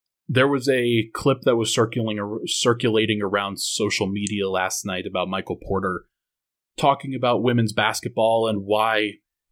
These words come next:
the women's game is not as lucrative and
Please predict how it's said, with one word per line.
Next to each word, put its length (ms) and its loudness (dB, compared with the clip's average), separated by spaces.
the 180 4
women's 440 2
game 260 0
is 160 -4
not 180 0
as 220 -4
lucrative 600 0
and 160 -4